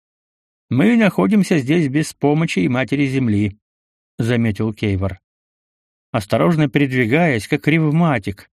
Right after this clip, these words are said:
я поднялся на вершину скалы и стал рядом с Кейвором под палящими лучами солнца. Шар наш лежал в футах в тридцати позади, на рыхлом сугробе снега. Всюду над хаосом нагроможденных скал, образовавших дно кратера,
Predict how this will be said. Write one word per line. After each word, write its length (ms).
я 360
поднялся 540
на 100
вершину 400
скалы 360
и 40
стал 260
рядом 300
с 60
Кейвором 420
под 200
палящими 560
лучами 400
солнца. 580
Шар 420
наш 280
лежал 360
в 60
футах 420
в 60
тридцати 520
позади, 520
на 180
рыхлом 400
сугробе 440
снега. 520
Всюду 500
над 160
хаосом 640
нагроможденных 880
скал, 380
образовавших 840
дно 260
кратера, 580